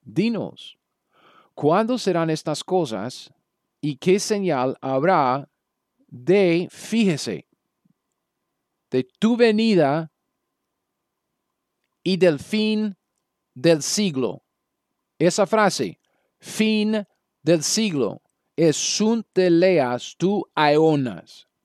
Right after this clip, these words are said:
Es la misma frase que vemos "hasta el fin del mundo"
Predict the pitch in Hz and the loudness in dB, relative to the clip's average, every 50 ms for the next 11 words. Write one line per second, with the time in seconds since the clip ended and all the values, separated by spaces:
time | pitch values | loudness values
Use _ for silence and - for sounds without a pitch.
0 | _ - - 143 147 156 139 127 127 139 175 208 - - 214 214 202 - 208 202 | _ -8 -6 -2 -2 0 0 0 0 0 0 -2 -2 -2 -2 -2 -2 0 0 0
1 | 190 170 - 165 151 - 165 147 135 160 185 185 165 143 131 131 - - _ _ | 0 0 0 -2 -4 -2 -4 -2 0 2 2 2 2 0 -2 -4 -6 -10 _ _
2 | _ _ _ _ _ - 156 165 170 165 - - 170 156 143 131 - 190 196 196 | _ _ _ _ _ 0 2 2 2 2 0 2 2 2 2 2 0 -2 0 -2
3 | 190 185 170 185 175 160 160 180 202 202 175 147 131 123 120 123 123 | -2 0 2 2 2 2 4 2 2 2 2 2 2 2 2 0 -2